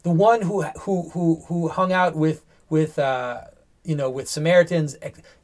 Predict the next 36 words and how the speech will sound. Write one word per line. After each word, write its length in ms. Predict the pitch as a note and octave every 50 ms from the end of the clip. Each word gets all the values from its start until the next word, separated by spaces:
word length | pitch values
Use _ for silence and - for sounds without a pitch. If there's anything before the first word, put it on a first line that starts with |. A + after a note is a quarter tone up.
| _ -
with 200 | E3 D#3+ D#3 -
strangers 640 | - - F#3 F#3+ G3+ G3+ E3 F#3 F#3 F#3 F#3 E3 D3
and, 160 | D3 C3+ B2+ - - - -
and 220 | C#3+ C#3+ D3+ C#3+
the 100 | C#3+ C#3+
marginalized 840 | D3 F3 G3 G#3 G3+ F3 G3 F#3 F#3 F#3 F#3 F#3 F#3 F3+ F3 D#3+ C#3
and 120 | C#3 D3+
all 160 | F3+ G3+ G3+
that. 260 | F3+ F#3+ F3+ F3+ E3 D3
And 120 | C#3 C3+
that's 180 | D#3 E3+ E3 -
how 160 | E3+ E3+ E3+
the 100 | D3+ D3
left 240 | D#3 E3+ E3 E3 D3+
want 120 | D#3 D3+
to 60 | D3
portray 240 | - D#3 - D#3 D3+
him, 100 | C#3+ C3+
for 80 | C#3 C3
example. 400 | B2 B2+ B2+ A#2 B2+ B2 A#2+ - - - -
But 120 | E3 D3
then 220 | E3+ G#3+ G#3+ G#3+ F#3+
he 140 | D#3 F#3
also 400 | F#3 F3+ F#3 F3 F3+ G3 F3 E3
goes 280 | D#3+ C#3 E3+ F3 F3 E3
and 80 | D#3+ C#3
hangs 160 | C#3+ D3+ D3
out 140 | D#3 D#3 D3
with 120 | C3+ -
a 40 | -
tax 380 | - - - F3 E3 - - -
collector 520 | - C3+ B2 A2+ G#2+ - - - - - _ _ - - _
who's 160 | - D#3 C3
basically 680 | B2+ D#3+ D#3+ D3+ - - D#3 - D3 C#3+ C#3 C3+ B2+ - _ _ _ _ -
a, 300 | D3+ C#3 C3+ C3+ C3 B2+
um, 420 | A#2+ A#2 A2 G#2+ G#2+ G#2+ G#2+ G#2